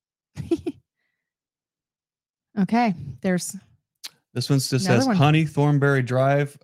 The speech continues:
Speaker 2: uh, Harleysville, Pennsylvania, and Tasker. I like the, I like that small little queen line
Speaker 1: That's
Speaker 2: bottle with
Speaker 1: cute.
Speaker 2: the wide top. I like that.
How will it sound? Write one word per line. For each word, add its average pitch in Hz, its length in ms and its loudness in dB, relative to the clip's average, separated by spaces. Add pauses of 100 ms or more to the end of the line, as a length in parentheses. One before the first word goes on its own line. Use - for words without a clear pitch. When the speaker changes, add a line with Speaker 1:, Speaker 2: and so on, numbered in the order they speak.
Speaker 2:
uh, 107 180 -4
Harleysville, 127 760 -2
Pennsylvania, 139 760 -2 (400)
and 165 420 0 (400)
Tasker. 135 560 -2 (1080)
I 110 40 -8
like 190 240 -6
the, 104 280 -2 (140)
I 107 60 -10
like 147 200 -6
that 117 180 -6
small 139 500 -4
little 120 200 -4
queen 180 400 -6
line 117 300 -4
Speaker 1:
That's 98 240 0
Speaker 2:
bottle - 40 -4
with - 80 -10
Speaker 1:
cute. 262 220 -4
Speaker 2:
the 104 280 -4
wide 123 320 -4
top. 131 260 -6
I 123 40 -8
like 135 240 -4
that. 95 260 -8